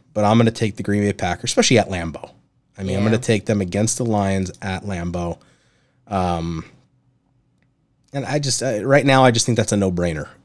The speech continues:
Speaker 1: Unless something, unless Rodgers comes out and lays an egg. Uh, Davante Adams was a stud last week, just like he, he normally was, back to normal.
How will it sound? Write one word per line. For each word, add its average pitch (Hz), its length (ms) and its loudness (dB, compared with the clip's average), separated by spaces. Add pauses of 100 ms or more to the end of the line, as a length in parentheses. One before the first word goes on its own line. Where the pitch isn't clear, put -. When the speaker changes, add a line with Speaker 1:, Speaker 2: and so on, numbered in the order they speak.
Speaker 1:
Unless 107 320 2
something, 113 360 0
unless 110 300 0
Rodgers 104 400 2
comes 98 180 -6
out 98 120 -2
and 92 100 -10
lays 92 240 -2
an 95 80 -2
egg. 87 280 -8 (720)
Uh, 85 260 -8
Davante 95 440 -2
Adams 95 440 0
was 85 120 -6
a 87 40 -2
stud 95 340 0
last 90 300 -4
week, 92 200 -4
just 90 200 -4
like 92 160 -4
he, 92 340 -6
he 104 160 -6
normally 98 360 0
was, 92 300 -2
back 95 260 -4
to 104 80 -4
normal. 90 380 -2